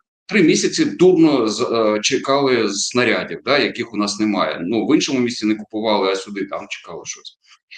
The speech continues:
От, і от проходить цей рік. І ця замечательна фірма,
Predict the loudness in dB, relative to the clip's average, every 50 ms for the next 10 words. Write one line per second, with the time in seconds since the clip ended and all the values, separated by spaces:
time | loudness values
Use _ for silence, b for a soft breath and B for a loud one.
0 | -2 2 4 4 4 4 2 2 2 2 2 2 2 0 -2 0 0 0 0 0
1 | 0 2 4 4 6 6 4 2 0 -2 -4 -10 _ _ _ _ _ _ _ _
2 | _ _ _ _ _ -6 -4 -2 0 2 2 2 2 2 2 2 2 2 2 2
3 | 2 2 2 2 2 2 2 2 2 0 -2 -4